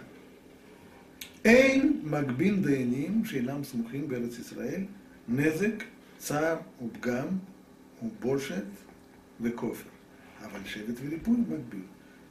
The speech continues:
И Шулхан Арух здесь, в соответствии с тем, что он написал уже в Бейт Йосефе, так, так он и пишет, что что касается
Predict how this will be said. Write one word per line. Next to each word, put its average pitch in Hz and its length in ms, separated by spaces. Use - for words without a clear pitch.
И 185 220
Шулхан 147 340
Арух 180 200
здесь, 220 260
в - 40
соответствии 170 440
с 139 60
тем, 160 320
что - 160
он 135 140
написал 135 280
уже 120 100
в 117 80
Бейт 120 220
Йосефе, - 460
так, - 280
так 185 200
он 190 120
и - 40
пишет, - 300
что - 180
что 208 240
касается 170 640